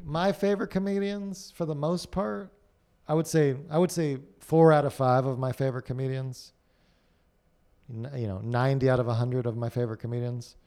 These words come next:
just started in New York or L A, and they developed their voice. I think the voice, I think your voice develops,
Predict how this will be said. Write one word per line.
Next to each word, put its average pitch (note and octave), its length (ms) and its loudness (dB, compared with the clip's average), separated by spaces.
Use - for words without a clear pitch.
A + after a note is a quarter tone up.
just - 260 -2
started B2 520 2
in A2 220 -2
New A2+ 140 -2
York A2 320 0
or G#2+ 80 0
L G#2 200 0
A, G#2+ 360 0
and A#2 160 -4
they A2+ 120 -2
developed A2 560 0
their G#2+ 120 -2
voice. G#2 560 -2
I B2+ 80 0
think C#3+ 260 0
the A#2+ 80 0
voice, A#2+ 400 2
I C3+ 80 -4
think D3+ 200 0
your B2+ 100 2
voice A#2 360 0
develops, A2 800 -2